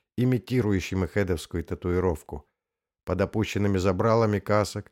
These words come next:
грубая подделка не должна бросаться в глаза. Да и лиц за ударопрочным затемнённым пластиком не разглядеть, если не подходить близко. Через несколько минут на пыльной дороге появился разведчик.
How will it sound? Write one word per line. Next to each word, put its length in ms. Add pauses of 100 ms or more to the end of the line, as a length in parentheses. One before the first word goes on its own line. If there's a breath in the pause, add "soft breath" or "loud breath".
(120)
грубая 540
подделка 560
не 160
должна 420
бросаться 560
в 80
глаза. 440 (420)
Да 200
и 140
лиц 400 (120)
за 260
ударопрочным 840
затемнённым 680
пластиком 640
не 180
разглядеть, 800 (440)
если 360
не 120
подходить 500
близко. 560 (880)
Через 300
несколько 480
минут 340
на 140
пыльной 320
дороге 360
появился 540
разведчик. 720